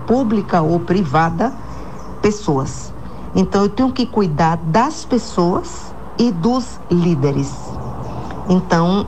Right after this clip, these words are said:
esse P de pessoas envolve o quê? Principalmente a capacitação de líderes. Os líderes da área pública, eu já trabalhei muito nessa área, precisam de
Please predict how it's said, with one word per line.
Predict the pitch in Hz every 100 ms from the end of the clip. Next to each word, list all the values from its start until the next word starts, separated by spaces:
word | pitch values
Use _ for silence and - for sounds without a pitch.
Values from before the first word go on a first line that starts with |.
| -
esse | 180 190 - 180
P | - - 226 269
de | 196
pessoas | - 170 - 196 214 220 165 - -
envolve | 196 160 180 190 208 180 208 -
o | 247
quê? | - 156 151 -
Principalmente | - 339 359 - 240 - 180 160 170 220 220 156 - -
a | - 185
capacitação | - 226 226 220 214 - 175 170 185 202
de | 180
líderes. | 220 175 156 156 151 - - - - - -
Os | - 180
líderes | 185 196 262 214 190 160
da | 170
área | 165 170 151
pública, | - 185 208 -
eu |
já | 170
trabalhei | 156 165 156 160
muito | 160 170 214 214 175
nessa | 170 -
área, | 147 147 180 196 127 - - - - -
precisam | 226 247 - 220 220 214 262 254
de | 180 220